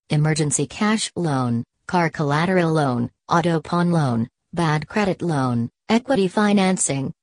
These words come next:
consolidation loan or other financial options, we can help you instantly. Get Loan Approved is dedicated to providing financial services to our clients fast. The loan application is simple.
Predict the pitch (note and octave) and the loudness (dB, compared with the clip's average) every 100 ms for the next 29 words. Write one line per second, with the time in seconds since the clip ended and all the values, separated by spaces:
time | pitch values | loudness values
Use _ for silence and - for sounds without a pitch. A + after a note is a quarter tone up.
0 | _ - E3 - G3+ F#3 E3+ E3+ D3+ - | _ -2 0 2 2 2 0 0 0 -2
1 | B2+ C#3+ D3+ D3+ E3 D#3 D3+ C#3+ D3+ D3+ | -2 -2 0 2 2 0 0 -2 -2 -2
2 | - D3+ D3 D3+ - D3+ C#3 C3 - B2 | -2 -2 0 0 0 0 0 -2 -4 -4
3 | F2 - - _ F3 F#3 - E3+ C#3 F3 | -4 -4 -6 _ -2 -2 0 -2 0 -2
4 | E3+ D#3+ D#3 D#3+ - C3 B2+ A#2 - _ | 0 0 2 0 -2 -4 -4 -6 -8 _
5 | _ _ _ _ _ F3 G3 A3 G3+ E3+ | _ _ _ _ _ -4 0 0 2 2
6 | D#3+ D3 C3 E3 D#3 D3+ C#3 C#3+ D#3 D3+ | 2 2 0 0 0 0 -2 -2 -2 -2
7 | C#3+ D#3 E3+ E3+ - E3 F#3+ F3+ F#3+ F#3+ | -2 -2 -2 -2 -6 -2 0 2 0 0
8 | F3+ E3+ E3 F3 - F#3 - E3 D#3 D#3 | 0 0 0 0 0 -2 0 -2 0 0
9 | D3 D3 F#3 - E3+ E3 - A3 B3+ B3+ | 0 0 0 2 0 0 0 2 2 0
10 | - E3+ C#3+ A2 - - _ _ _ - | -2 -2 -2 -2 -4 -8 _ _ _ -8
11 | G3 G3 F3+ F3 E3+ E3 E3 D#3+ D3 - | -2 2 2 2 0 -2 -4 0 -2 0
12 | C#3 B2+ C#3+ - E3 C3+ A#2 | -2 0 0 0 0 0 -4